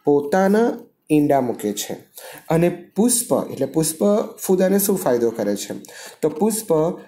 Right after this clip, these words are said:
તેના બદલામાં ફૂદા દ્વારા પરાગિત થાય છે,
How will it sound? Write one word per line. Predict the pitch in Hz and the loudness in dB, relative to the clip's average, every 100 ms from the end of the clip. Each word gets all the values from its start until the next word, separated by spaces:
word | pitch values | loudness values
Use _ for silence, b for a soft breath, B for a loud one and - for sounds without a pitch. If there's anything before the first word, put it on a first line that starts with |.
| _ 156 | _ 0
તેના | 151 160 208 | 2 4 2
બદલામાં | 180 131 135 135 143 | 2 2 0 2 0
ફૂદા | 170 - 139 135 170 | -2 -4 -2 0 0
દ્વારા | 180 156 127 120 160 | 2 2 2 2 0
પરાગિત | - 120 110 113 127 131 - | -2 -2 -2 -4 -8 -8 -4
થાય | 202 156 | -2 -2
છે, | - | -6